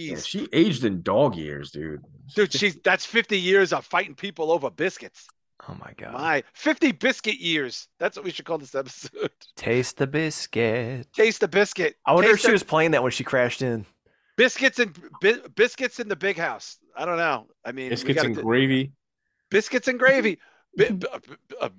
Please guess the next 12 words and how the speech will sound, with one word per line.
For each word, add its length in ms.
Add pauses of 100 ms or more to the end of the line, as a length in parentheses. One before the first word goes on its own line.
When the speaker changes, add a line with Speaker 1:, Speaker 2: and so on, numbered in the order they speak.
(260)
Speaker 1:
dude, 200
there 100
ain't 80
gonna 80
be 120
no 120
gravy. 380 (240)
Like, 260
unbelievable. 1080 (180)
Biscuit 420
over 240
biscuits? 760